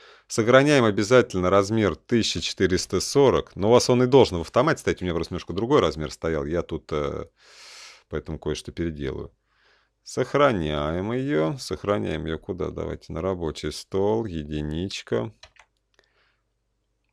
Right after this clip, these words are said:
Сохранили. Всё, переходим с вами в интернет. И что делаем? Вот сюда, видите, появляется тоже карандашик. Жмём.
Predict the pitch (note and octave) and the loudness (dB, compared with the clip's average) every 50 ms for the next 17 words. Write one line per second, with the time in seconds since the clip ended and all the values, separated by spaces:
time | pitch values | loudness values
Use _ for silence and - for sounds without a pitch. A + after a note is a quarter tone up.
0 | _ _ _ _ _ _ _ _ _ _ _ _ - - - - A#2+ - - A2+ | _ _ _ _ _ _ _ _ _ _ _ _ -18 -12 -10 -10 -8 -6 -4 -4
1 | A2 A2+ G#2+ F#2 D2 C#2+ D2+ D2+ D2+ D2+ C#2 D2 D#2 D#2+ E2 D2+ _ _ _ _ | -4 -4 -4 -6 -6 -8 -8 -8 -8 -10 -10 -10 -12 -12 -12 -16 _ _ _ _
2 | _ _ _ _ _ _ _ _ _ _ _ _ _ _ _ _ - - - C3+ | _ _ _ _ _ _ _ _ _ _ _ _ _ _ _ _ -14 -6 -2 2
3 | C3+ C3 A#2+ - - C3 C#3 C#3+ - - C#3 A#2 G#2 F#2+ F#2+ F2+ - - A2 G#2 | 2 2 2 2 2 2 2 2 0 2 2 2 2 0 -2 -4 -4 -2 0 2
4 | G2+ F#2 E2 D#2+ D#2+ D#2+ A2 B2 A2+ - - B2+ A2 G2+ F2 E2 D#2+ D#2 E2 F#2 | 2 2 2 -2 -4 -2 -2 -4 -2 2 2 2 4 2 0 -2 -2 -4 -4 -6
5 | - - - - _ _ _ _ _ _ _ _ _ _ _ _ _ _ _ _ | -8 -12 -20 -20 _ _ _ _ _ _ _ _ _ _ _ _ _ _ _ _
6 | _ _ _ _ _ _ _ _ _ _ _ _ _ _ _ _ _ - - - | _ _ _ _ _ _ _ _ _ _ _ _ _ _ _ _ _ -20 -20 -20
7 | - - _ _ _ - - E2+ G#2+ - - - C3+ A2 F#2 E2 F2+ F#2 E2+ D#2 | -20 -20 _ _ _ -14 -8 -6 -6 -6 -4 -2 0 0 0 2 2 0 0 0
8 | D2 D2 C#2+ D2+ E2+ A#2+ D3 D3+ - - D3+ C#3 C3+ A#2 A2 C3 C#3 B2+ - - | -2 -4 -4 -2 2 2 2 2 2 0 4 6 6 6 6 4 2 0 -4 -6
9 | - G2+ G2 F#2+ G2 G2 F#2+ E2+ D#2 - - - G2 F2+ D#2+ D2+ D2+ - D#2+ E2 | -2 0 0 0 2 2 2 0 0 -2 -4 -4 -2 -2 -2 -2 -4 -4 -2 0
10 | F2 F2 D#2+ D2+ D2 C#2 - - - - D2 - D#2+ F#2 A2+ A#2+ A#2 G#2+ F#2+ E2+ | 0 -2 -2 -6 -8 -8 -8 -12 -14 -12 -12 -10 -6 -4 -2 0 0 0 0 -2
11 | E2 D#2+ _ | -4 -8 _